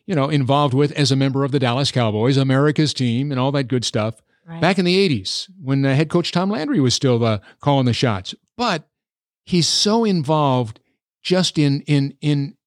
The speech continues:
Speaker 1: everything that goes on in our community as well.
Speaker 2: He
Speaker 1: And so
Speaker 2: is.
Speaker 1: that's why all these years later, he was there from, from nineteen eighty to nineteen eighty-nine.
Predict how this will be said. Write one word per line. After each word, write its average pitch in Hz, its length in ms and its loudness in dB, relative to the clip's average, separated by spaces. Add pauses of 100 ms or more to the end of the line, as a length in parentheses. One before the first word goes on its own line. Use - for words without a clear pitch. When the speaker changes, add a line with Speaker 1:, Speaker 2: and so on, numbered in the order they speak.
(200)
Speaker 1:
everything 190 340 2
that 151 80 0
goes 139 220 2
on 131 120 2
in 127 100 0
our 113 60 0
community 113 380 0
as 98 140 -6
well. 98 280 -4 (160)
Speaker 2:
He 175 160 -10
Speaker 1:
And 147 160 2
so 143 120 2
Speaker 2:
is. 135 40 0
Speaker 1:
that's 214 240 0
why 135 180 0
all 160 200 -2
these 175 180 0
years 131 200 0
later, 139 220 0
he 147 120 2
was 156 160 2
there 143 160 4
from, 117 260 -2 (280)
from 117 180 0
nineteen 175 400 0
eighty 135 480 0
to - 100 -4
nineteen 160 440 0
eighty-nine. 123 680 0